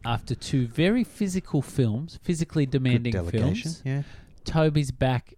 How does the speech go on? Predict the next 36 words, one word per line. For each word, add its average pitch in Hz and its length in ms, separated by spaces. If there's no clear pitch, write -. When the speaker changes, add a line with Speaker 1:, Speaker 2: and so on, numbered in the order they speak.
Speaker 1:
is 117 320
not 120 300
up 117 240
to 104 500
another 101 380
f-, - 60
physical - 420
film. - 360
Speaker 2:
Okay. - 180
Speaker 1:
Okay. 107 240
Now, 117 100
this 147 140
is 123 80
where 123 100
the 110 100
rumor 98 300
comes - 380
in. - 80
Speaker 2:
Yeah. 95 200
Speaker 1:
All 107 100
right. 98 200
So, 143 540
um, 131 560
the 120 200
rumor 147 380
was 113 640
that 117 220
after 127 340
seeing 110 520
how 113 260
much 107 280
money 110 380
the 104 240
original 98 400
Spider-Man 107 760
made, 107 280